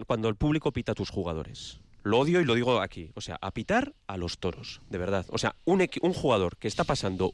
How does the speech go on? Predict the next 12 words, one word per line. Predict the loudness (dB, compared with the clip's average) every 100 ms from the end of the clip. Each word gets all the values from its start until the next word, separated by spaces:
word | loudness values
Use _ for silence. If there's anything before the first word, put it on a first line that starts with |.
| 0
un | 0 2
mal | 2 2
momento, | 2 2 2 0 0 -4 -20 -20 -2
lo | 4 4
último | 4 2 0
que | 0
necesita | -2 -4 -2
son | -2 -2
pitos. | -2 -2 -2
Y | -2
respeto | -2 -2 0 0 0
perfectamente, | 0 0 -2 -2 0 0 0 -2